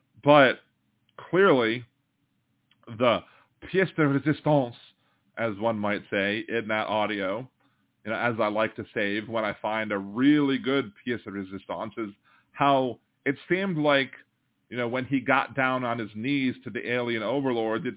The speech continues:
seemed like he, he wouldn't, he wouldn't be happy having to admit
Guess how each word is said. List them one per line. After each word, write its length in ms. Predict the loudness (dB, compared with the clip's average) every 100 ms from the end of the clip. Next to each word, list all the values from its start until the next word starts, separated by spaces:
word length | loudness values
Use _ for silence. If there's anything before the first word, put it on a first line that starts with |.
| -4
seemed 280 | -2 0 0
like 240 | 0 -2 -6 _ _ _
he, 240 | -8 -8 -8
he 240 | -4 0 0
wouldn't, 400 | -2 -4 -4 -6 _ _ _ _ _
he 160 | 0 2
wouldn't 340 | 2 -2 -4
be 120 | -8
happy 440 | -4 -2 -2 -2 -4
having 380 | 0 -2 -2 -8
to 100 | -8
admit 460 | -8 -4 -2 -2